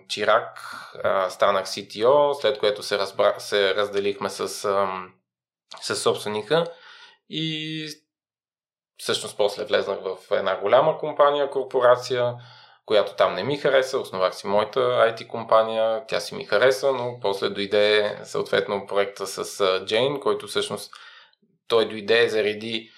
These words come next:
аутсорсинг компанията. Тя искаше да я наеме, за да може да, м, работим, да раб-, някой да направи приложението.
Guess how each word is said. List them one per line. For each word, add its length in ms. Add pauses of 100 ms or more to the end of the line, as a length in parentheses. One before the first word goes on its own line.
(340)
аутсорсинг 580
компанията. 1000
Тя 140
искаше 340
да 140
я 180
наеме, 360
за 140
да 100
може 360
да, 400 (260)
м, 240
работим, 640
да 140
раб-, 260 (180)
някой 380
да 120
направи 420
приложението. 800